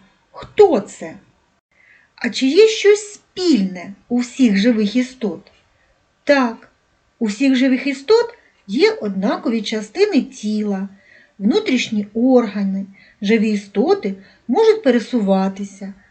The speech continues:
слухати, дихати, відчувати холод і тепло.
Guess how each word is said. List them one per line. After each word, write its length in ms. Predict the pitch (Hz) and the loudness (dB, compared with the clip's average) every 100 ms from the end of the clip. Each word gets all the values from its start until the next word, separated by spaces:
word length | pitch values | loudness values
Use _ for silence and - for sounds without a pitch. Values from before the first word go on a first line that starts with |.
| _ | _
слухати, 920 | _ 277 269 285 247 247 233 - 220 226 _ _ _ | _ -2 2 4 2 0 -6 -6 -12 -12 _ _ _
дихати, 840 | 196 175 262 269 233 233 214 214 208 - _ - | -8 4 6 6 4 -2 -6 -6 -8 -10 _ -10
відчувати 680 | 196 220 - 247 214 202 202 | -4 -4 0 0 2 0 -2
холод 760 | 185 - 165 240 403 269 160 - _ _ _ | -10 -10 0 4 4 2 -2 -12 _ _ _
і 120 | 214 | -4
тепло. 680 | 247 403 403 240 208 180 - | 2 2 2 0 0 0 -6